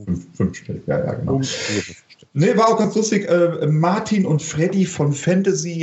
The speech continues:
Speaker 1: haben Autos gewaschen und haben da auch Spenden gesammelt. Äh,
Speaker 2: Aha.
Speaker 1: insgesamt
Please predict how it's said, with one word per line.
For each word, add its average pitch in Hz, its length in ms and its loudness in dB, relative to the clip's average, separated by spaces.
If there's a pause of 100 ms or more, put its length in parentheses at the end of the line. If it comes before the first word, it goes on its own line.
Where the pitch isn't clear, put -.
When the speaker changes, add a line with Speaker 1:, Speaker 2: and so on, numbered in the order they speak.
Speaker 1:
haben 127 320 0
Autos 196 560 -2
gewaschen 196 720 2
und 120 280 0
haben 123 220 2
da 120 60 0
auch 131 100 0
Spenden 175 420 -2
gesammelt. 165 800 0 (600)
Äh, 135 200 4
Speaker 2:
Aha. 143 100 0
Speaker 1:
insgesamt 147 500 2